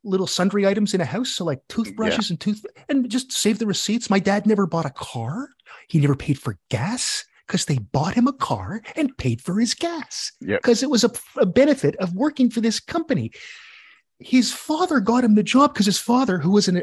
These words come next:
Speaker 1: a, a proper chef, was the
Speaker 2: Yeah.
Speaker 1: executive chef in the, uh,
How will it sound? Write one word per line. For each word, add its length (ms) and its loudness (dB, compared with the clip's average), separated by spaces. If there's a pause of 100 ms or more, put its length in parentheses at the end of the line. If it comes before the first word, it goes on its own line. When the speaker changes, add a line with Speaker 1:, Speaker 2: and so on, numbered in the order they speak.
Speaker 1:
a, 100 -2 (880)
a 60 -8
proper 420 0
chef, 380 0 (220)
was 200 0
the 80 2
Speaker 2:
Yeah. 60 4
Speaker 1:
executive 520 2
chef 340 0 (100)
in 160 0
the, 320 -4
uh, 120 -6